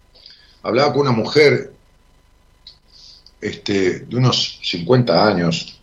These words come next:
y me dijo, "Cualquier dinero que yo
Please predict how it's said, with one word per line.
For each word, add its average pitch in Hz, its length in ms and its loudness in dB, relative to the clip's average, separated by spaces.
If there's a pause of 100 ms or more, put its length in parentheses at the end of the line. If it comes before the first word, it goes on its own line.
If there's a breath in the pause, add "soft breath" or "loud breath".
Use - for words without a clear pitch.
(1900 soft breath)
y 127 100 6
me 131 100 8
dijo, 156 560 4 (800)
"Cualquier 135 500 2
dinero 156 480 0
que 117 320 -2
yo 127 520 2